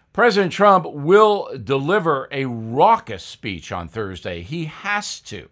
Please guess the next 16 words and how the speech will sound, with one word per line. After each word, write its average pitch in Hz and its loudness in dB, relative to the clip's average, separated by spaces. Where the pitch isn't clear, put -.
He 139 -6
has 190 0
to 127 -12
scorch - -4
the 120 -12
earth - -2
with 107 -8
his 131 0
attacks 135 -4
against 120 -4
Joe 123 -2
Biden 92 -6
and 107 -8
the 101 -6
Democratic 85 -10
Party. 143 -4